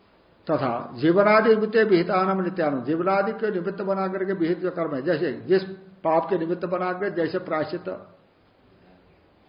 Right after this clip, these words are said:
विधान होता है उस प्रकार जीवनादि निमित्त करके विहित जो नित्य कर्म है, दुरित फल तो असिद्धि, दुरित फल भी सिद्ध नहीं हो सकता है, पाप का फल नहीं माना जा सकता।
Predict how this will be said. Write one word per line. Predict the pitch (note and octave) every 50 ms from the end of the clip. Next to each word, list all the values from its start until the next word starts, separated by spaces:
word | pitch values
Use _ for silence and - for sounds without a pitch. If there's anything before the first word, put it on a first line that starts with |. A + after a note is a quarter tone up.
| _ D3
विधान | D3+ E3+ D#3+ C#3+ C3+ D3+ D#3+ E3
होता | C#3+ B2+ A#2+ C#3+ C3
है | B2
उस | B2 A2+
प्रकार | - B2+ B2 A#2
जीवनादि | A#2 D3 D#3 E3+ F3 F#3 F#3 F#3 F3 E3+
निमित्त | F3 F3 F3 F3
करके | F3+ E3 F3 F3 F3
विहित | E3+ D#3 C#3+ D#3 D3+
जो | D3+ E3 D#3+
नित्य | C#3+ C#3+ C#3+ - D3
कर्म | - C#3+ C3+ A#2 A2
है, | A2+ C3+ D3 D3+ - - - - _ _ _ -
दुरित | E3 F#3 F3+ G3+
फल | - D#3+ E3 D#3+ D#3
तो | D3 - G#2
असिद्धि, | - - - C3 A2 A2+ D#3 E3 - - G#2+ G#2+ G2+ G2+ A2 A2 G#2+
दुरित | C#3 D3+ E3 D#3
फल | - C#3+ D3+ D#3
भी | E3+ F#3 F#3
सिद्ध | - - - E3+ E3 G3+
नहीं | G3+ G#3 G#3+
हो | F3+ -
सकता | - - - - - -
है, | G2+ F#2+ - - - _ _ _ _ _ _ _ _ _ _ _ _ _ _ _ _ _ _ -
पाप | C3+ C3 B2+ -
का | D3+ C#3
फल | - D3 D3 D3
नहीं | E3+ E3+
माना | F3 E3+ E3+ E3
जा | E3+ D3
सकता। | - - - - - - -